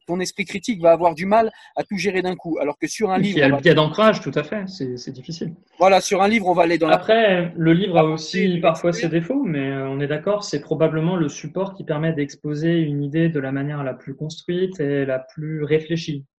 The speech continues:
Speaker 2: On est moins
Speaker 1: Voilà.
Speaker 2: dans l'immédiateté, euh,
Speaker 1: Voilà,
Speaker 2: d'une
Speaker 1: et du coup,
Speaker 2: vidéo,
Speaker 1: ça
Speaker 2: euh.
Speaker 1: permet, et ça permet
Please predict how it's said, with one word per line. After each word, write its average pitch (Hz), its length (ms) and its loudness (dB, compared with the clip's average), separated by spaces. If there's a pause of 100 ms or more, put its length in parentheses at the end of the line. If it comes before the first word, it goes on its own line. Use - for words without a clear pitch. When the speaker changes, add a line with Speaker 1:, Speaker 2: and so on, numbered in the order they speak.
(360)
Speaker 2:
On 131 60 -6
est 135 80 -2
moins 147 180 4
Speaker 1:
Voilà. 175 80 8
Speaker 2:
dans 151 60 8
l'immédiateté, 147 800 0
euh, 127 260 0 (580)
Speaker 1:
Voilà, 190 300 8
Speaker 2:
d'une 143 80 6
Speaker 1:
et 135 40 8
du 139 100 2
coup, 139 80 4
Speaker 2:
vidéo, 143 160 10
Speaker 1:
ça 151 200 8
Speaker 2:
euh. 143 40 0
Speaker 1:
permet, 123 300 -4 (200)
et 147 60 -6
ça 220 160 4
permet 185 360 2